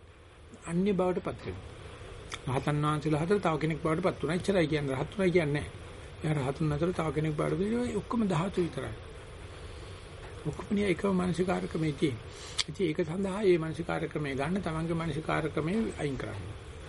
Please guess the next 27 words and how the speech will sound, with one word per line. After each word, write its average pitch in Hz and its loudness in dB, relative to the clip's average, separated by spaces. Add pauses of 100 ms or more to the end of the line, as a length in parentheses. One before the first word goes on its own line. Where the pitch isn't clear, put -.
(220)
තමන් 131 -2
හිතන 131 -2
පැතුම් 135 2
ටික 170 -6
අයින්, 160 -4
ඒකත් 143 0
හිමීට 165 2
සිද්ධ 131 4
වෙනවා. - 6 (280)
සිද්ධ 165 -6
වෙනකොට 170 -2
බලන්න 156 -4
ඕනේ 151 -4
අර 190 -2
පරණ 156 -4
පුරුදු 165 0
මානසික 147 0
කාර්යය 196 2 (380)
වෙන 156 4
පුම්බන 143 2
හැටි. 104 -2 (880)
අයාම. 127 -4 (2250)
ඒ 202 0
ගොඩ 151 6
පෙරක 156 10
දූරුකම් 165 -8
වශයෙන් 190 -8